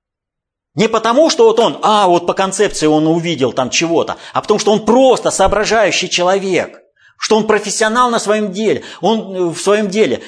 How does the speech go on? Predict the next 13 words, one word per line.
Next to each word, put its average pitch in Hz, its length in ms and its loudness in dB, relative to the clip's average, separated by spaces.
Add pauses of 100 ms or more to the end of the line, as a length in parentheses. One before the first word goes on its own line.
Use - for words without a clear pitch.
что 208 200 0
он 208 220 0
думает 262 580 4
о 214 80 0
будущем, 147 720 -8 (1900)
о 165 120 -2
последствиях 254 840 2
своего, 220 600 0 (320)
что - 180 0
он 240 80 2
не 254 80 2
закроет 254 560 2
глаза 262 680 2